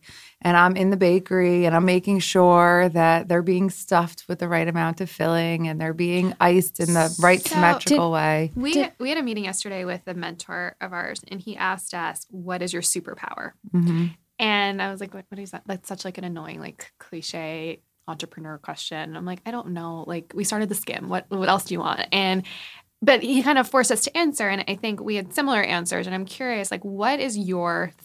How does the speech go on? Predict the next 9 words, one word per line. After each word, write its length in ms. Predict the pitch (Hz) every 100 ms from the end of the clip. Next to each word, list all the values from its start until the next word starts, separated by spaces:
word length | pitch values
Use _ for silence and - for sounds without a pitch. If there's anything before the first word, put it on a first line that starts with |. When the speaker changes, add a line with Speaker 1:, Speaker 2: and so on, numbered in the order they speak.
| -
Speaker 2:
thing 340 | - - - 214
that 460 | 190 175 170 -
no 380 | 190 190 208 214
one 220 | 262 254
else 180 | 208 196
could 160 | - 208
come 240 | - 185
in 180 | 180 175
tomorrow 800 | - 175 165 170 160 131 -